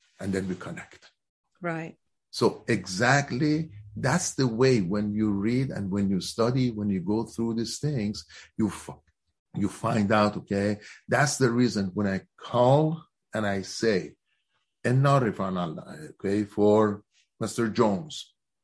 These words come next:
Speaker 1: okay?
Speaker 2: Mm-hmm.
Speaker 1: It goes there and it comes to Mister Jones,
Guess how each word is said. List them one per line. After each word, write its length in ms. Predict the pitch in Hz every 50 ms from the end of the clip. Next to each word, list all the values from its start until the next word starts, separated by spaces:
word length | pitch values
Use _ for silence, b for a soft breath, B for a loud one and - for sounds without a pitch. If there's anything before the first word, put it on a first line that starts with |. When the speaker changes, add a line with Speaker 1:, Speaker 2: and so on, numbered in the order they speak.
| _ -
Speaker 1:
okay? 320 | 95 92 90 104 107 107 110 113
Speaker 2:
Mm-hmm. 180 | 110 - - _ _ B B B B B B B B
Speaker 1:
It 160 | 120 107 90
goes 320 | 98 113 123 143 160 156
there 500 | 135 127 113 104 95 95 107 123 139 139 - _ _ _ _ _ _ _ _ _ _ -
and 120 | 110 107
it 120 | 107 92 -
comes 220 | - 104 110 107
to 80 | 123 117
Mister 280 | 113 117 113 - 131
Jones, 380 | 127 127 135 156 151 - - -